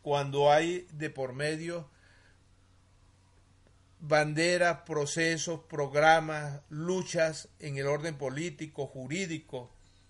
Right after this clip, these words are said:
en la dimensión religiosa? ¿Qué es lo que podemos pensar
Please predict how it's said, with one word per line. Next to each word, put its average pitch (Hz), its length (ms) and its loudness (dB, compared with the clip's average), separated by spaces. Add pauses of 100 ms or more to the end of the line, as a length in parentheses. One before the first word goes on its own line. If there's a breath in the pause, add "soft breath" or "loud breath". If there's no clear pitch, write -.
(180)
en 139 720 -4
la 139 160 4
dimensión 143 720 -4
religiosa? 156 920 -2 (1000 soft breath)
¿Qué 165 200 2
es 170 100 0
lo 170 160 -6
que 151 120 -4
podemos 143 440 -2
pensar 151 560 -2